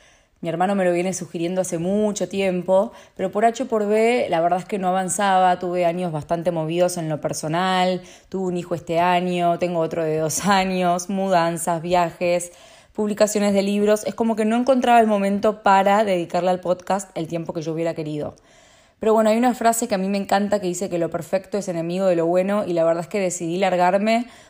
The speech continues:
porque si sigo esperando el momento en el que todo esté tranquilo y tengo un montón de tiempo libre, la verdad que el podcast ya iba a haber extingui-, se iba a haber extinguido el formato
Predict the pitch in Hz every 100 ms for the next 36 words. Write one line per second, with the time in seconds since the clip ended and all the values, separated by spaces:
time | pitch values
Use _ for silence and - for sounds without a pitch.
0 | _ 180 170 180 214 233 254 208 196 208
1 | 202 185 190 196 208 175 170 165 208 220
2 | 226 202 202 196 190 180 196 202 196 185
3 | 185 185 175 170 208 220 214 202 202 202
4 | 196 196 202 202 185 156 165 170 175 170
5 | 170 185 190 - 156 160 165 165 165 175
6 | - 160 - 165 160 160 - - 170 170
7 | 175 196 - 208 185 185 196 185 175 175
8 | 180 180 208